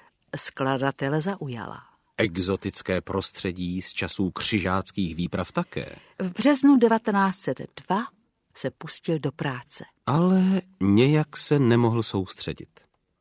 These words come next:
Speaker 2: Na Vysokou přijela na léto Otylka s půlročním vnoučkem,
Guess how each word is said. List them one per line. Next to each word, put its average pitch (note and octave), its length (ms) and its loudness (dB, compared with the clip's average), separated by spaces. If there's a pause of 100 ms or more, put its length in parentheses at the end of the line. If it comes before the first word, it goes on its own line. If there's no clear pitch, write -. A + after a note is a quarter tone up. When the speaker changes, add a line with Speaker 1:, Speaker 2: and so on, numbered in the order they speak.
(100)
Speaker 2:
Na G2+ 160 4
Vysokou A#2 720 2
přijela F2+ 440 2
na F2 120 0
léto F#2 640 0
Otylka F#2 800 -2
s - 120 -12
půlročním E2 760 -4
vnoučkem, A2+ 1000 -6